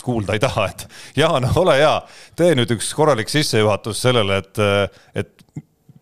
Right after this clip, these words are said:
mis värk seal nüüd on, mis pilt sulle avanes seal?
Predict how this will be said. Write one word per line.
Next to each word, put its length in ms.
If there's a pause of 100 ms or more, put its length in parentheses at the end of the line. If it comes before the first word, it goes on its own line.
(120)
mis 260
värk 380
seal 220
nüüd 120
on, 160
mis 140
pilt 320
sulle 240
avanes 400
seal? 140